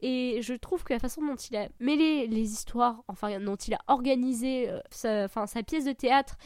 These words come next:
parce que, hum, dans celle de, de Sophocle, euh, tous les événements se passent à la suite, comme, hum, euh, dans le classicisme, mais, euh, dans celle de Cocteau, on est plus sur la durée. Et je trouve que, euh, enfin, c'est, cette preuve de réalisme, euh,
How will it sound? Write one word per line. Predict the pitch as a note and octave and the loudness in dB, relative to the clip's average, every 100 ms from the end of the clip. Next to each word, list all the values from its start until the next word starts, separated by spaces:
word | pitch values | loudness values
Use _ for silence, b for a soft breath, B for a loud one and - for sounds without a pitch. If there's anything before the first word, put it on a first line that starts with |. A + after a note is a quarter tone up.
| B B - | B B -6
parce | - | -6
que, | - A3 | -2 -4
hum, | G3 G3+ - | -4 -8 -8
dans | F#3 A3+ | -8 -4
celle | C4+ B3 | -2 0
de, | G3 G3 F#3 - | 0 -2 -2 -6
de | F3+ F#3+ | -8 -8
Sophocle, | - A#3 - B3 A#3+ - | -4 -6 0 -2 -2 -6
euh, | G3 F#3 | -6 -6
tous | - | -4
les | A3 A3 | -4 -2
événements | G3+ G3 G#3 | -2 -2 -4
se | G3+ F#3 | -4 -8
passent | - F#3+ G3 | -8 -10 -6
à | |
la | F#3+ | -6
suite, | G3+ - D4 - | 2 2 2 -2
comme, | G#3+ F#3+ | -6 -4
hum, | F3+ F3 F3+ F3+ - _ - | -4 -6 -6 -10 -16 _ -18
euh, | - F3 | -8 -6
dans | F3 F#3 | -4 -4
le | F#3 | -6
classicisme, | - G3 A3 - E4 - | -8 -8 -6 -4 -4 -2
mais, | A#3 A#3+ | 0 2
euh, | A3+ G#3+ | 2 0
dans | G#3 A#3 | -2 -4
celle | E4+ D#4 | -4 -4
de | |
Cocteau, | D4 C4+ - D4+ D4+ D4+ C#4+ C#4 - | -4 -8 -8 -2 0 0 0 -2 -4
on | A3+ | -4
est | A#3+ A#3 _ | -4 -4 _
plus | F#4+ | 6
sur | E4+ - | 6 6
la | C4+ | 4
durée. | A3+ A3 B3+ D#4+ B B B B - | 4 2 0 0 B B B B -4
Et | B3 | -2
je | A3+ | 4
trouve | B3 A#3+ | 6 6
que, | - | 4
euh, | B3+ A#3 G#3+ G3+ | 6 6 2 -4
enfin, | - - B3 | -6 0 0
c'est, | A#3+ - G3 | 0 -2 -2
cette | - A3+ | -2 -2
preuve | - D#4+ | 2 4
de | C4+ | 2
réalisme, | B3 A#3+ B3 C#4+ - A#3+ | 2 0 0 -2 -2 0
euh, | G#3 G3+ | 0 -2